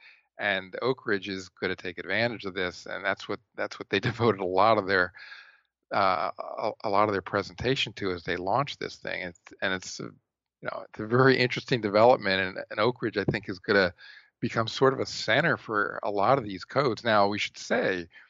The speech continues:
the, the C P Us in this system, there's, there's two Power nines.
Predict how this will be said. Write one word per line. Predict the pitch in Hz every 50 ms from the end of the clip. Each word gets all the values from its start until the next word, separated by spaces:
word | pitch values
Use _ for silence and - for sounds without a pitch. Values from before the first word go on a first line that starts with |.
| - _ _ _
the, | - 107 101 101 98
the | 101 98
C | - - - 170 165
P | - - 123 120 151
Us | 190 180 143
in | 113
this | 98 92 87
system, | - - 104 98 - - 107 98
there's, | 98 92 92 - - -
there's | - 127 -
two | _ - - 131 127
Power | - - 117 104 101 95
nines. | 92 92 101 117 120 113 104 92 87 82 -